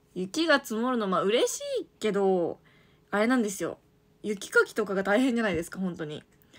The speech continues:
そう、だからまあまあまあまあ、まあ多少降ってくれたら嬉しいかなっていう感じですね。うん。はい。<laughs> 皆さんどうですか？なんか結構ね、ニュースとか見てると、北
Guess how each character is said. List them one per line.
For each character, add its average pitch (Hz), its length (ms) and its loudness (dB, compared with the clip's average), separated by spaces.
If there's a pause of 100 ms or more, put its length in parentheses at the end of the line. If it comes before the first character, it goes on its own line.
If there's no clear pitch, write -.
(340)
そ 202 60 -8
う、 - 20 -6
だ 220 80 -2
か 214 100 -4
ら 202 80 0
ま 254 160 4
あ 220 40 4
ま 208 240 0
あ 196 40 -2
ま 208 200 -2
あ 180 40 -4
ま 185 280 -4
あ、 - 80 -20 (360)
ま 196 80 -2
あ 190 40 -4
多 185 140 -14
少 247 240 -4
降 311 120 0
っ - 20 -4
て 339 140 -4
く - 100 -8 (140)
れ 240 80 -2
た 226 100 0
ら 185 160 2
嬉 180 220 -2
し 226 100 -8
い 220 40 -6
か 196 100 -4
な 190 140 -2
っ 226 60 -14
て 175 120 -6
い - 20 -2
う 139 60 -4
感 185 180 -10
じ 180 80 -16
で - 80 -14
す - 140 -20
ね。 240 180 -4 (300)
う 185 40 -6
ん。 170 120 -8 (1600)
は - 160 -8
い。 - 80 -12 (960)
<laughs> - 760 -14
皆 302 180 4
さ 311 160 4
ん 214 60 0
ど 262 80 2
う 277 60 2
で 220 100 4
す - 80 -10
か？ 185 100 -2
な 302 120 2
ん - 20 2
か 294 60 -2
結 453 160 4
構 220 160 -2
ね、 202 260 0
ニ 247 80 0
ュ 339 80 0
ー 415 80 4
ス - 60 -8
と 208 100 -2
か 202 80 0
見 196 120 -2
て 196 80 -2
る 170 100 -4
と、 165 100 -6
北 233 220 -2